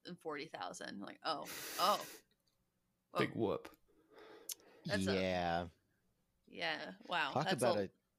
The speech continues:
Speaker 1: lot of
Speaker 3: Sound like
Speaker 1: wood.
Speaker 3: hotcakes. Uh, so
Speaker 1: Wow.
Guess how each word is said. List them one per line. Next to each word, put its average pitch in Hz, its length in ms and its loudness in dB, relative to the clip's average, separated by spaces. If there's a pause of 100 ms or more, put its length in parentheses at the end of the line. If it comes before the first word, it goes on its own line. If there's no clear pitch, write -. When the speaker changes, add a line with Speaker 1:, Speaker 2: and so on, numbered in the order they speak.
(380)
Speaker 1:
lot 170 120 0
of 170 40 4
Speaker 3:
Sound 127 160 4
like 98 140 4
Speaker 1:
wood. 101 240 0
Speaker 3:
hotcakes. - 400 -8 (2250)
Uh, 233 520 2
so 202 80 6
Speaker 1:
Wow. 156 320 -4